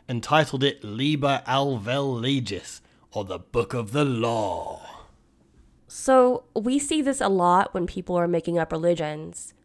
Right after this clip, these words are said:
Speaker 2: We have talked about John Smith and how an angel showed him some golden tablets and had him transcribe them into the Book of Mormon.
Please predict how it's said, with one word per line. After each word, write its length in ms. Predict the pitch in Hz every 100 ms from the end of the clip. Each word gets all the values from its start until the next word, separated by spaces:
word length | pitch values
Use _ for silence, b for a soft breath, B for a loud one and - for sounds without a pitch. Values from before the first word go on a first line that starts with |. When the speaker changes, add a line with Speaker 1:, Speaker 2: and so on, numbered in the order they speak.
| _ -
Speaker 2:
We 100 | 208
have 120 | 240
talked 260 | 247 285 285
about 280 | 254 247 170
John 260 | 196 190
Smith 460 | - 190 175 226 -
and 140 | 202 185
how 180 | 185
an 120 | 180 -
angel 380 | 202 247 196 170
showed 260 | - 185 170
him 160 | 180
some 200 | - 185
golden 360 | 175 175 170 165
tablets 600 | - 320 294 302 294 -
and 160 | 226 214
had 180 | 214
him 160 | 202 208
transcribe 680 | 202 185 185 185 185 180 165
them 160 | 170
into 380 | 165 165 - 175
the 100 | 175
Book 260 | 170 156 156
of 120 | 202
Mormon. 680 | 233 269 285 262 160 143